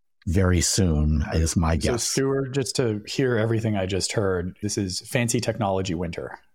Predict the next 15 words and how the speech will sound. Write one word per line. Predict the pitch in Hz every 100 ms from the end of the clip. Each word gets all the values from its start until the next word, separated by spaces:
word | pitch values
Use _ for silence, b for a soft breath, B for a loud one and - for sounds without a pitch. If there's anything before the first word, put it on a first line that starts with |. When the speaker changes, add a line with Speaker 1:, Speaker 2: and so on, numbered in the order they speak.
| -
Speaker 2:
Quantum, | - 107 101 107 98 95 92
Speaker 1:
Yep. | 110
Speaker 2:
self-driving, | 104 92 117 95 92 92 92 92 95 92 -
Apple, | 104 95 - 95 90 87 87 92 - _ _ -
you | 95
know, | 85 82 -
is, | 101 90 82
are | 101
we | 101
all | 104
going | 104
back | 104 107
to | 107
the | 98
homestead? | 117 120 139 135